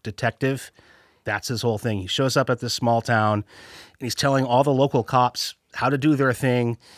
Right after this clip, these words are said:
And what happens is he just loses progressively more control over the whole thing. So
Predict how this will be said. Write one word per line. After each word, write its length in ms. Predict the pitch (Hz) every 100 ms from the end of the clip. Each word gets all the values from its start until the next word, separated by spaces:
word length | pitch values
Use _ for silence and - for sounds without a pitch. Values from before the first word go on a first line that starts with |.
| - - - - _
And 460 | 135 127 123 113 110 _ _ _ 120
what 140 | 143 123
happens 400 | 143 147 135 120
is 120 | -
he 160 | 131
just 300 | 113 123 -
loses 720 | 104 110 120 113 113 98 - - -
progressively 680 | 127 107 131 - 113 113 101
more 460 | 92 110 123 127
control 600 | 120 117 - 123 120 113 -
over 260 | 123 123
the 80 | 110
whole 240 | 104 135 117
thing. 320 | 156 143 123
So 280 | - 120